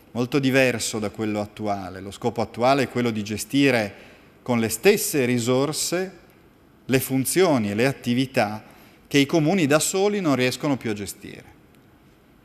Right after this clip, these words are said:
Eh, le vecchie unioni servivano per avere fondamentalmente contributi aggiuntivi da parte della Regione Piemonte. Quindi nella provincia di Asti il fenomeno di quelle unioni era molto,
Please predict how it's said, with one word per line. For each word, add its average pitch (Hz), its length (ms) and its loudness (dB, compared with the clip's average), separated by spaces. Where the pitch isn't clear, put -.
Eh, 120 320 -2
le 123 220 2
vecchie 151 420 2
unioni 147 760 -2
servivano 113 680 -2
per 120 160 -2
avere 156 380 2
fondamentalmente 123 960 0
contributi 139 640 0
aggiuntivi 110 800 -4
da 170 120 -4
parte 101 460 -8
della 117 300 -4
Regione 101 540 -6
Piemonte. 98 640 -8
Quindi 120 360 0
nella 151 220 0
provincia 147 380 -2
di 131 120 0
Asti 117 480 -2
il 104 100 -12
fenomeno 131 480 2
di 110 100 -2
quelle 147 300 2
unioni 131 560 2
era 127 220 2
molto, 117 680 -2